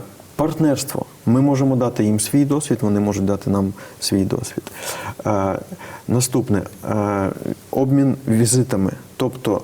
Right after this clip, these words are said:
е, ми домовились про те, що вони зможуть прийняти наших дітей на оздоровлення, на літні канікули. В першу чергу дітей, батьки яких загинули на фронті. Е,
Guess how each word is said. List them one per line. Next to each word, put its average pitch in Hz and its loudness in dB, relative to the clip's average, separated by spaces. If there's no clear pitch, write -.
е, 104 2
ми 113 2
домовились 127 2
про - -4
те, 131 -2
що - -2
вони 117 4
зможуть 110 0
прийняти 107 2
наших 107 0
дітей 117 0
на 107 0
оздоровлення, 101 2
на 104 2
літні 110 2
канікули. 110 0
В - -10
першу 113 -4
чергу 110 0
дітей, 113 0
батьки 113 0
яких 107 2
загинули 113 2
на 101 0
фронті. 101 0
Е, - 0